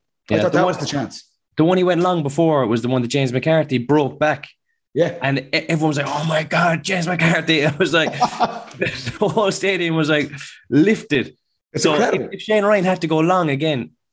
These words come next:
Speaker 2: and one of the big boys from Dublin won it, like a Fenton Kilkenny or
Speaker 1: Imagine a
Speaker 2: McCarthy.
Speaker 1: clean catch from Fenton or something.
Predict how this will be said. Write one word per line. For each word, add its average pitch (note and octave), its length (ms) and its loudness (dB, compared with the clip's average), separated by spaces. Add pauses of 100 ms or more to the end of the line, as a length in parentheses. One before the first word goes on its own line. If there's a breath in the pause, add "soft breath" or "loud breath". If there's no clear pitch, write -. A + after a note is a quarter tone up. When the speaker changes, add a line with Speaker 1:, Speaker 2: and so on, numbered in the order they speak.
(120)
Speaker 2:
and C3 320 -2 (100)
one D#3 240 2
of D3+ 140 0
the C#3+ 80 4
big E3 220 0
boys C#3+ 200 2
from B2 220 -4
Dublin C#3 320 0
won D#3+ 180 2
it, C#3 80 0
like B2 180 -2
a B2 40 0
Fenton C#3+ 420 -2
Kilkenny C3 400 0
or A#2+ 60 0
Speaker 1:
Imagine E3+ 260 2
a - 40 2
Speaker 2:
McCarthy. C#3+ 160 -2 (100)
Speaker 1:
clean - 160 -14
catch C3+ 260 0
from B2 120 0
Fenton A#2+ 360 -2
or G2+ 60 -8
something. G2+ 260 -10